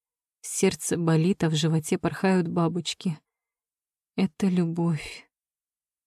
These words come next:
Я влюбилась в монстра. Наверное, я должна задаться вопросом, как это получилось, но ответ очевиден.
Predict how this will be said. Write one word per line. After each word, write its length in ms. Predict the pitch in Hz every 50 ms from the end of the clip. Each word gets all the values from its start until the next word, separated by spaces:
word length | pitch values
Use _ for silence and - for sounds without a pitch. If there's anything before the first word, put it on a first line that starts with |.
| _ _ -
Я 220 | 175 185 202 208
влюбилась 560 | 175 165 165 151 170 170 170 165 156 - -
в 60 | 165
монстра. 680 | 160 160 165 165 165 165 151 - - - 175 156 151 - _ _ _ _ _ _ _ _ _ _ _ _ _ _ _ _ -
Наверное, 560 | 180 185 185 185 247 277 294 277 254 240 233
я 260 | 220 208 190 202 226 226
должна 400 | 220 214 208 190 196 208 214 202
задаться 460 | 202 190 170 185 208 - - 202 175
вопросом, 600 | 185 190 - - 214 233 220 - - 160 151 156
как 200 | - 165 170 -
это 120 | 190 - 175
получилось, 840 | - 185 185 185 190 - - - 247 254 254 208 - 160 - - - - - - _ _ _ _ _ _ _ -
но 360 | 185 180 214 247 247 240 233
ответ 360 | 190 180 - - 185 202 -
очевиден. 720 | 185 - - - 185 170 175 185 180 - - 175 151 147 143